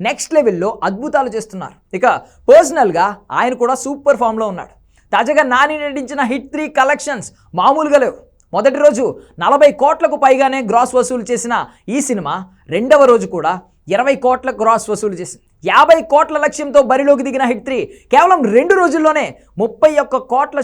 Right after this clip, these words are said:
షేర్ వసూలు చేసింది. ఇంకా వీకెండ్ ఉంది కాబట్టి నాలుగు రోజుల్లోనే సేఫ్ అయిపోయేలా కనిపిస్తుంది ఈ సినిమా. ఖచ్చితంగా హిట్ త్రీతో మరొకసారి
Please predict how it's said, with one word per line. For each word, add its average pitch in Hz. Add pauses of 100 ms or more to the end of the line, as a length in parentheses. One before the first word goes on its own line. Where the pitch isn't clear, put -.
షేర్ 254
వసూలు 240
చేసింది. - (240)
ఇంకా 202 (140)
వీకెండ్ 294
ఉంది 285
కాబట్టి 247 (440)
నాలుగు 320
రోజుల్లోనే 269 (180)
సేఫ్ 330
అయిపోయేలా 285
కనిపిస్తుంది 214
ఈ -
సినిమా. 269 (440)
ఖచ్చితంగా 277 (360)
హిట్ 330
త్రీతో 233 (380)
మరొకసారి 233